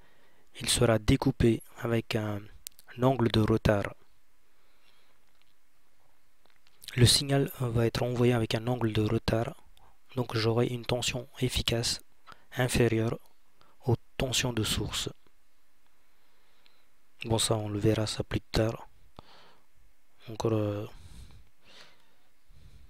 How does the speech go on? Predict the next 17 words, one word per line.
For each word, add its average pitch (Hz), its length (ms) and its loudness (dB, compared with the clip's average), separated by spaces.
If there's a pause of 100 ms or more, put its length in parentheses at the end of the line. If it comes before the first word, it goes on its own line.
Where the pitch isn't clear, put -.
(1160)
hop. - 120 -8 (1040)
Bon, 120 80 2
ça, 110 160 4
on 107 60 0
le 104 60 -4
verra 104 240 2
ça - 220 -4 (340)
en 104 60 -10
détail. 101 380 0 (2000)
Pour 147 200 12
la 123 200 4 (120)
train 165 240 12
d'onde, 135 400 2 (1300)
que, 113 280 0 (100)
comment 131 200 2
ça 113 160 0
marche ? 110 300 -2